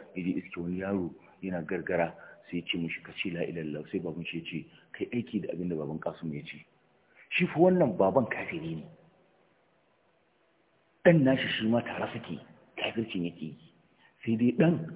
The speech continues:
yana da ɗabi'a na yaranta, yana zuwa gidan manzo Allah ya wasa, ya je harkokin shi,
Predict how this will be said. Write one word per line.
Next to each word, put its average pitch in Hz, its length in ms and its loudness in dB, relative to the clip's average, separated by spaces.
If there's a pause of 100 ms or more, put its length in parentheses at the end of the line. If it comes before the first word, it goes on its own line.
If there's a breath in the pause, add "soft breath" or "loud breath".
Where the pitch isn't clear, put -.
(260)
yana 113 280 4
da - 80 -4
ɗabi'a 95 440 2
na 101 100 4
yaranta, 85 640 4
yana 95 180 0
zuwa 82 160 -2
gidan 87 200 -2
manzo 80 180 -2
Allah 76 180 0
ya 64 80 -6
wasa, 64 400 0 (220 loud breath)
ya 76 100 -10
je 95 180 0
harkokin 90 500 -6
shi, - 200 -12